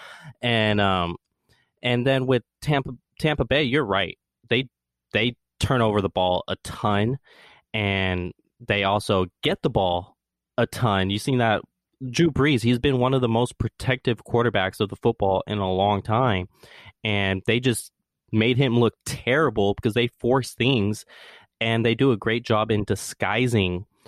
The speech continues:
what they show you as well. Um, they make very e-, every single pass very narrow, uh, but when you're playing against a quarterback like Aaron Rodgers,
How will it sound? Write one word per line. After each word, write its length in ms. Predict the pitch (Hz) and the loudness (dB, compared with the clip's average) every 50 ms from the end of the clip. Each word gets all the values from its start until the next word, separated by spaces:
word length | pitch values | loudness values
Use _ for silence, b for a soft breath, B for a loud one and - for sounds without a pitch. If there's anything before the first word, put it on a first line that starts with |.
| B B | B B
what 220 | B 110 107 98 - | B 0 0 0 2
they 160 | - 98 95 | 0 0 0
show 300 | - - - 117 117 135 | -2 -2 0 2 2 4
you 200 | 127 104 98 95 | 4 4 4 2
as 160 | 95 90 - | 2 0 0
well. 400 | 107 113 123 117 98 90 87 92 B B B B B B B B B - | 0 0 2 2 2 0 -2 -4 B B B B B B B B B -6
Um, 400 | 87 92 90 87 85 82 85 82 - - - - _ _ - | -2 -2 0 0 -2 -2 -4 -8 -12 -18 -20 -20 _ _ -4
they 140 | 113 107 | -2 -2
make 280 | 107 113 117 123 110 113 | 0 0 -2 -2 -4 -4
very 420 | 101 113 110 113 120 127 123 110 - | -2 0 0 2 2 0 0 -2 -2
e-, 140 | - 110 110 - _ _ _ _ _ _ - | -2 -4 -4 -6 _ _ _ _ _ _ -6
every 300 | 113 123 135 151 165 147 | -4 -2 -2 0 0 0
single 320 | - - 139 135 127 110 | 0 0 0 2 0 0
pass 320 | - - 120 113 117 117 - | 0 -2 -2 0 -2 -2 -2
very 320 | - 110 101 110 120 107 | -2 0 0 2 2 0
narrow, 580 | 101 98 95 92 92 98 104 113 123 143 151 - _ _ B B B B B B B _ - | 0 0 0 0 0 2 2 2 2 0 -2 -4 _ _ B B B B B B B _ -4
uh, 360 | - 101 92 90 92 87 85 - 120 - - | -2 0 0 0 0 -2 -2 -6 -8 -4 0
but 180 | 113 104 104 | 0 0 0
when 160 | 92 117 123 120 | 2 2 2 2
you're 80 | 113 | 4
playing 240 | 110 - 139 131 131 | 2 2 0 2 2
against 200 | 120 123 117 - | 0 0 -2 -2
a 40 | 110 | -2
quarterback 440 | - 117 107 107 104 101 101 101 - | 0 0 0 2 2 2 0 0 0
like 340 | 101 95 95 90 - - _ _ - | 0 0 0 -2 -6 -12 _ _ -6
Aaron 380 | 101 104 107 107 104 98 92 | -2 -2 0 0 0 0 0
Rodgers, 640 | 90 87 90 98 98 110 110 107 104 - - - | 0 2 2 2 2 2 2 0 0 -2 -8 -16